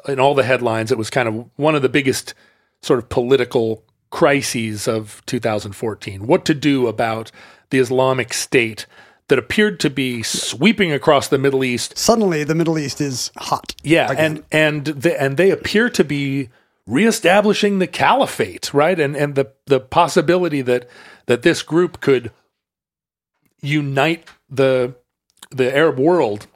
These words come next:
Speaker 2: Very upsetting to a nation that has realized how much, uh, you know, blood and treasure it's invested in not having that happen in that exact part of the world.
Speaker 1: Yeah,
Speaker 2: And
Speaker 1: how
Speaker 2: yet
Speaker 1: did
Speaker 2: here
Speaker 1: it,
Speaker 2: we are.
Speaker 1: how did it get to this, right?
Speaker 2: So,
Speaker 1: We
Speaker 2: and how did it get to this so abruptly?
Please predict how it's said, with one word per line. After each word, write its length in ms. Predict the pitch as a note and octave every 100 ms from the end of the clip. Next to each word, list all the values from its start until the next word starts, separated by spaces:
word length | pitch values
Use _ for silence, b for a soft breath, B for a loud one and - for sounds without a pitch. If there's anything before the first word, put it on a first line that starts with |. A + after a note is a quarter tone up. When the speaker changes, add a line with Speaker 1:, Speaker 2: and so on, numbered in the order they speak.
| _ _ _ - -
Speaker 2:
Very 220 | B3 C#4+
upsetting 440 | - C4 G3 D3+
to 120 | E3+
a 40 | E3
nation 320 | E3 E3 D#3+
that 120 | C#3+
has 180 | C#3 C#3+
realized 400 | C#3+ D#3+ C#3+ B2+
how 120 | D3+
much, 460 | C#3+ C3+ - - - _ _ _
uh, 320 | C3 B2 A2+ G#2 F#2 _ _ -
you 140 | C3
know, 260 | G2+ F2+ A2+
blood 380 | D#3 - C#3 D#3
and 160 | D3 C3
treasure 380 | F3 E3+ C3+ C3+
it's 140 | -
invested 460 | C3+ C3 A#2+ C#3 B2
in 360 | A#2+ A2+ G#2+ _ _ _ _ _ _ _ -
not 580 | F3+ B3+ C#4+ C#3 - - -
having 320 | C#3 C3+ C3+
that 180 | C3+ B2
happen 280 | C3 - C#3+
in 80 | D3
that 160 | C#3+
exact 500 | C#3+ C3+ C#3+ B2+ -
part 200 | D3+ C3
of 60 | B2
the 80 | A#2
world. 380 | G#2 F2+ G2+
Speaker 1:
Yeah, 460 | - E3+ G#3+ G3+ D3
Speaker 2:
And 100 | D3+
Speaker 1:
how 60 | F3+
Speaker 2:
yet 100 | F#3
Speaker 1:
did 60 |
Speaker 2:
here 100 | F#3
Speaker 1:
it, 60 | F#3+
Speaker 2:
we 120 | F#3
are. 200 | D3 A#2+
Speaker 1:
how 180 | A#2 F#3
did 160 | G3+
it 140 | E3+ D#3
get 200 | E3+ -
to 100 | D3+
this, 440 | C#3 B2+ G2+ -
right? 380 | B2 A#2+ C#3 -
Speaker 2:
So, 140 | C#3
Speaker 1:
We 120 | C#3+ C#3+
Speaker 2:
and 120 | F3
how 80 | G#3
did 80 | A3
it 20 |
get 100 | G#3
to 60 |
this 160 | G3 F#3+
so 140 | G3
abruptly? 640 | D#3 - G3+ - B2+ G2